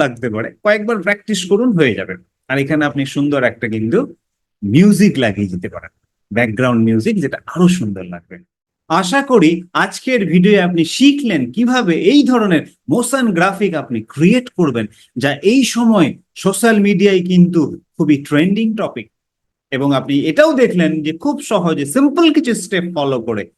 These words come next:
ক্যানভাতে এটা খুব সহজে বানানো যায়। আপনি যদি আমার রেকমেন্ডেশন বা আমার সাজেশন নেন, তাহলে আমি আপনাকে বলবো বাড়িতে এই ভিডিওটি চালিয়ে কোনো এক স্টেপকে মিস না করে আপনি বারবার প্র্যাকটিস করুন, খুব সহজে আপনি দু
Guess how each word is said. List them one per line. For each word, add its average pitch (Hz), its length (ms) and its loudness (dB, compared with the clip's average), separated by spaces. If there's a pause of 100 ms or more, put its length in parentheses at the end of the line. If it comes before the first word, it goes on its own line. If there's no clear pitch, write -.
(200)
ক্যানভাতে 160 540 0
এটা 110 200 -6
খুব 113 100 -16 (120)
সহজে 113 380 -6
বানানো 98 340 -8
যায়। 90 120 -12 (580)
আপনি 190 260 0
যদি 208 200 2
আমার 262 260 4
রেকমেন্ডেশন 214 640 -2
বা 143 140 2
আমার 269 240 2
সাজেশন 180 460 -2
নেন, 151 180 0
তাহলে 120 220 -4
আমি 170 120 -2 (100)
আপনাকে 165 280 -2 (100)
বলবো 131 180 0 (160)
বাড়িতে 180 360 2 (400)
এই 156 60 6 (120)
ভিডিওটি 139 400 2 (140)
চালিয়ে 170 340 2 (200)
কোনো 285 140 2 (100)
এক - 80 -12 (560)
স্টেপকে 180 800 -2 (200)
মিস 220 140 4 (180)
না 208 60 4 (100)
করে 131 160 0 (180)
আপনি 120 160 -6 (120)
বারবার 107 280 -4 (100)
প্র্যাকটিস 143 360 -2 (100)
করুন, 220 200 4 (300)
খুব 147 120 -4 (220)
সহজে 151 340 0 (100)
আপনি 135 140 -4 (160)
দু 220 60 2